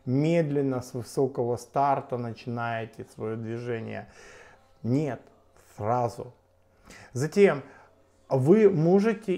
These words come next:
использовать написание статей для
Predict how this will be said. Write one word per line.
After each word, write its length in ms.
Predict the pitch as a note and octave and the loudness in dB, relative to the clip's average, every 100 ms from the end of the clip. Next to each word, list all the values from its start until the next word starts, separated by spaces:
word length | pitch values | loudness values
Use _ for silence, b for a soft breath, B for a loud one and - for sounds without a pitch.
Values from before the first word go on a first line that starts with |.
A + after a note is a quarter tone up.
| - | -4
использовать 800 | - - D3 E3 D3 D3+ D3 C#3 | -12 -8 -4 -4 -2 -4 -4 -6
написание 920 | C#3 C3 C3+ - E3+ D3 C#3 B2+ A#2 | -6 -6 -8 -6 -2 -2 -4 -6 -8
статей 640 | A#2 - B2 B2 - F3 E3+ | -10 -6 -6 -6 -4 -2 -2
для 680 | C3 B2 C3 B2+ A#2+ D3+ | -4 0 0 2 0 -2